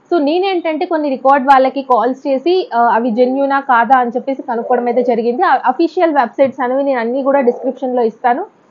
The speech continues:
And ఈ వీడియోని ప్రాసెస్ ఏంటి అనేది కంప్లీట్‌గా explain చేస్తాను, ఎక్కడ కూడా skip చేయకుండా చూడండి.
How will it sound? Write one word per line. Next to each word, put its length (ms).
And 160
ఈ 160
వీడియోని 460
ప్రాసెస్ 440
ఏంటి 260
అనేది 240
కంప్లీట్‌గా 580
explain 480
చేస్తాను, 380
ఎక్కడ 260
కూడా 160
skip 360
చేయకుండా 280
చూడండి. 460